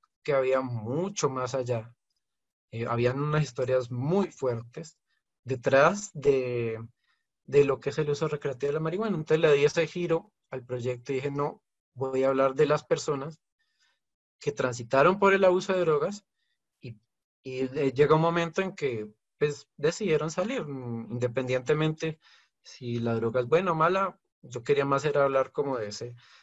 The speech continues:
de esa parte interna que los, que, que los, que ellos tienen por contar y que de pronto, pues, la misma,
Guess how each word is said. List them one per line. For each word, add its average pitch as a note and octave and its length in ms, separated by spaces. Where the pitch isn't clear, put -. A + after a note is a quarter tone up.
de C3+ 200
esa D3 260
parte D#3 960
interna D3 600
que C3+ 140
los, B2 540
que, B2 440
que D3+ 140
los, C#3 640
que D3 220
ellos E3 440
tienen F3+ 400
por E3 160
contar D3+ 420
y F3+ 100
que D3 160
de C3 100
pronto, B2 500
pues, D#3 140
la C3+ 80
misma, C3 440